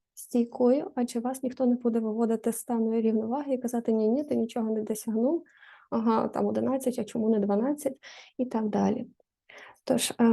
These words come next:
будь ласка, пам'ятайте, що самооцінка є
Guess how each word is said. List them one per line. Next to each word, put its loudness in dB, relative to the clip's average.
будь -2
ласка, 0
пам'ятайте, 2
що 0
самооцінка 2
є 2